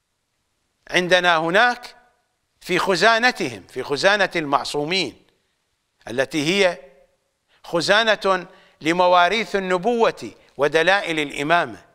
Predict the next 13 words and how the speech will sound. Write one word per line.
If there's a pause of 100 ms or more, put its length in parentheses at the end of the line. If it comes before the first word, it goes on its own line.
(720)
الحديث
هنا (220)
عن
راية (480)
من
سنخية
أخرى، (3750)
وهي
عندنا
هناك (340)
لا
ينشرها
أحد